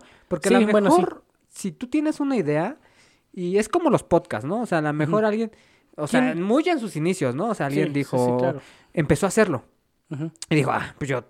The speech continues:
Speaker 1: yo también puedo". Yo, yo ya había pensado en eso, sí, carnal, pero él lo hizo primero.
Speaker 2: Sí, sí, sí, claro, o
Speaker 1: O
Speaker 2: sea,
Speaker 1: sea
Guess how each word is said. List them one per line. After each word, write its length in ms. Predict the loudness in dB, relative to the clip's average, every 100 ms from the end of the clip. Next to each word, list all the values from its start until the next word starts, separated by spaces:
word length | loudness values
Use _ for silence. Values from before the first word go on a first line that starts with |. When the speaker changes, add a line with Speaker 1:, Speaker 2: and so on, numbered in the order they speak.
| _
Speaker 1:
yo 100 | -8
también 260 | -6 -8 0
puedo". 500 | 2 4 2 0 -8
Yo, 180 | -8 -4
yo 120 | -2
ya 160 | 2 2
había 260 | 4 2 0
pensado 240 | 0 0
en 60 | -2
eso, 140 | -6
sí, 160 | -4 -6
carnal, 360 | -2 -2 -2 -2
pero 280 | 0 2 0
él 140 | 0
lo 80 | -2
hizo 140 | -2
primero. 360 | -6 -4 -2 0
Speaker 2:
Sí, 140 | 0
sí, 140 | -2 -2
sí, 160 | -4
claro, 320 | -4 -4 -2 -4
o 20 |
Speaker 1:
O 40 |
Speaker 2:
sea, 80 | -4
Speaker 1:
sea 260 | -4 -4